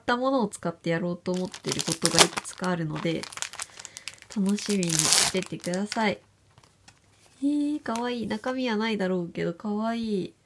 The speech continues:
や、これは三冊買ってよかったな。まあ、東京駅って無難に使えるから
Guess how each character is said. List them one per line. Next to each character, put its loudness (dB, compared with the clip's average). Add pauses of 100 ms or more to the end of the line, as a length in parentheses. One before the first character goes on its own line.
(300)
や、 -2
こ -2
れ 2
は 0
三 2
冊 -2
買 0
っ -4
て 0
よ 2
か -2
っ -6
た -2
な。 -2 (880)
ま 0
あ、 -2
東 -6
京 6
駅 2
っ -4
て 2
無 2
難 0
に -6 (140)
使 -4
え 4
る -2
か 0
ら -2